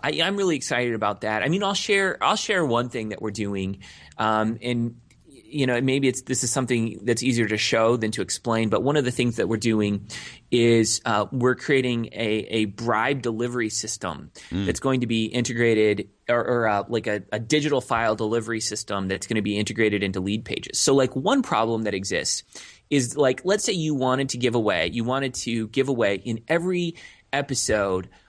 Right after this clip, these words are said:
Speaker 1: uh, of Epic Marketer, you wanted to, uh, have people opt in to get the show notes or something like that.
Speaker 2: Mm-hmm.
Speaker 1: Um,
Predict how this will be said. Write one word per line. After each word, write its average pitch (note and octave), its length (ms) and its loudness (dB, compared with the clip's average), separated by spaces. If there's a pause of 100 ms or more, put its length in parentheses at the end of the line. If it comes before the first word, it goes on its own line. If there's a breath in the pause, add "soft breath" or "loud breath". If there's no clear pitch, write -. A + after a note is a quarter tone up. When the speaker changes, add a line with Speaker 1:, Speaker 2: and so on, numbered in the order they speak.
(140 soft breath)
Speaker 1:
uh, G#2 360 2
of G#2 360 -2
Epic B2 280 -2
Marketer, G2+ 560 -2 (160)
you B2 180 4
wanted A#2+ 480 0
to, G#2+ 640 0
uh, G2 420 2
have C3+ 200 -2
people B2+ 360 -2
opt A2+ 300 -4
in G#2+ 120 -2
to G#2 40 -10
get G#2+ 140 -6
the G#2 80 -8
show G#2 240 -4
notes C2+ 340 -6
or G2+ 60 -2
something G2+ 340 -4
like F2+ 240 -4
that. - 300 -6
Speaker 2:
Mm-hmm. F2+ 180 -2 (460 loud breath)
Speaker 1:
Um, A#2 420 2